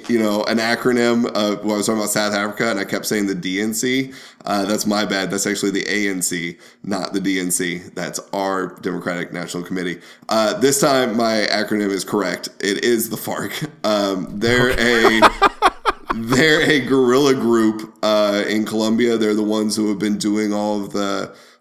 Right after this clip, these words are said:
Speaker 1: uh, host-, they, they kidnap a lot of people. This is their main form of making money. They kidnap and then demand ransom.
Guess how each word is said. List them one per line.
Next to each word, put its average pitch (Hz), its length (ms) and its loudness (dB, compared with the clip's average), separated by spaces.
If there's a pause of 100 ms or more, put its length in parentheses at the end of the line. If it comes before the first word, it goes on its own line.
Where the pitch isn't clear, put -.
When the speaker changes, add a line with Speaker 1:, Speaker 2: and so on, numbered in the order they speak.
(160)
Speaker 1:
uh, 92 300 -2
host-, 110 520 -2
they, 104 120 -2
they 98 320 -4
kidnap 117 480 -2
a - 20 -2
lot 113 220 0
of 110 60 -4
people. 113 340 0
This 101 240 -2
is 98 100 -4
their 98 160 -2
main 98 260 -2
form 98 240 -4
of - 80 -
making 95 160 -6
money. 98 320 -2
They 95 160 -6
kidnap 98 680 -6
and 92 180 -6
then 92 220 -6
demand 90 440 -6
ransom. 92 540 -6